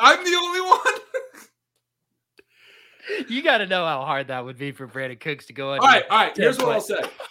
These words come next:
Speaker 1: Nico Collins outscores Brandon Cooks.
Speaker 2: I was gonna give you <laughs> yours.
Speaker 1: No,
Speaker 2: Your
Speaker 1: I don't even
Speaker 2: initial
Speaker 1: wanna
Speaker 2: one.
Speaker 1: say Cooks under ten. I wanna say Nico Collins over Brandon Cooks.
Speaker 2: That's, that's a ten-pointer.
Speaker 1: All right.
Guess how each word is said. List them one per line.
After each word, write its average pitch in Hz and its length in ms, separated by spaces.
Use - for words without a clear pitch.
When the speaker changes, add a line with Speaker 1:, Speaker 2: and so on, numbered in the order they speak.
Speaker 1:
Nico 294 520
Collins 247 540
outscores 233 600
Brandon 214 340
Cooks. 202 460
Speaker 2:
I 269 80
was 370 300
gonna 392 200
give 240 280
you 285 160
<laughs> - 60
yours. 233 580
Speaker 1:
No, 226 220
Speaker 2:
Your 170 100
Speaker 1:
I 220 60
don't 277 100
even 302 140
Speaker 2:
initial 277 120
Speaker 1:
wanna 247 200
Speaker 2:
one. 240 80
Speaker 1:
say 226 160
Cooks 220 260
under 202 200
ten. 180 240
I 160 60
wanna 208 180
say 208 200
Nico 233 420
Collins 208 400
over 196 320
Brandon 175 380
Cooks. 131 160
Speaker 2:
That's, 226 280
that's 240 220
a 254 60
ten-pointer. 147 720
Speaker 1:
All 123 60
right. 104 180